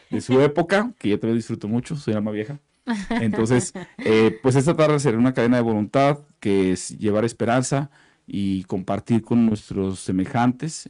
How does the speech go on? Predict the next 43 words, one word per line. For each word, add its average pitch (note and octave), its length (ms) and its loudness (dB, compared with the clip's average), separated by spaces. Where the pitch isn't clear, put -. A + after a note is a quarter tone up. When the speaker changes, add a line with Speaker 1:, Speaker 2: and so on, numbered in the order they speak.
Speaker 1:
eh, - 320 -14
compartir F2+ 480 -10
con, G2+ 380 -6
con F#2+ 180 -8
las F#2 120 -8
personas, A#2 540 -6
eh, F#2 540 -4
lo F2+ 200 -2
que - 120 -6
Dios A2 200 0
nos A2+ 160 0
da, F2+ 220 -6
porque G2 260 -8
tenemos A2 240 -6
que A2+ 80 -8
ser A#2 120 -2
agradecidos A2 680 -2
que G2+ 100 -10
lo F#2 140 -8
que - 160 -12
tenemos, A#2 580 -4
eh, F#2 220 -6
tenemos G2+ 320 -6
que G2+ 120 -12
compartirlo A#2 800 -4
y G#2 100 -6
es G#2 80 -6
un A#2+ 60 -2
efecto A#2+ 540 -6
multiplicador. B2+ 1080 0
Speaker 2:
Eso G#3+ 280 -8
te G#3 100 -10
iba F#3+ 80 -2
a - 60 2
Speaker 1:
Lo - 40 2
que - 140 -2
Speaker 2:
decir, B2+ 60 0
se - 160 0
Speaker 1:
tú G#3 100 6
Speaker 2:
va G3 80 4
a F3 60 4
Speaker 1:
das, G3 180 0
Speaker 2:
replicar. - 260 -12